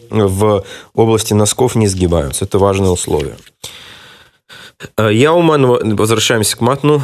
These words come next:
Яуман ва лейлятан лиль мукими, то есть сутки для мукима, ва саласата айямин ва лаялиха лиль мусафир, и трое суток для мусафира. Мин вактиль хадас. <clears throat>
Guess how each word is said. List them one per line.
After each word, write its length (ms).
Яуман 480
ва 140
лейлятан 720
лиль 480
мукими, 920
то 100
есть 380
сутки 480
для 260
мукима, 600
ва 160
саласата 580
айямин 600
ва 100
лаялиха 920
лиль 180
мусафир, 600
и 260
трое 340
суток 340
для 160
мусафира. 680
Мин 200
вактиль 320
хадас. 460
<clears throat> 100